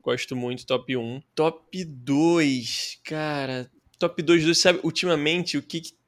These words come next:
o que tem sido é a banoffee, sabia? Porque é uma, é uma torta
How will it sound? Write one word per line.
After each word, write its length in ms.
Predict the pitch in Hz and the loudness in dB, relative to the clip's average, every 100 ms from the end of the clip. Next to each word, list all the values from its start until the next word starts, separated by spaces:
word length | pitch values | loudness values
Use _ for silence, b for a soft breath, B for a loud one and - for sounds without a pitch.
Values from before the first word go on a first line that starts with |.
| _ | _
o 80 | 165 | -20
que 140 | - | -10
tem 160 | 165 165 | -4 -2
sido 280 | 147 165 156 | -2 -2 2
é 80 | 170 | 2
a 40 | |
banoffee, 640 | 143 156 190 135 139 - 131 | 4 2 4 4 2 2 -2
sabia? 540 | 135 127 135 123 117 B B B B | 0 0 0 0 -2 B B B B
Porque 300 | 147 - 151 | -6 -2 2
é 40 | |
uma, 240 | 151 160 156 | 4 4 4
é 80 | 147 | 4
uma 180 | 151 165 | 2 2
torta 720 | - - 151 165 - 131 120 | 0 2 4 4 2 -4 -4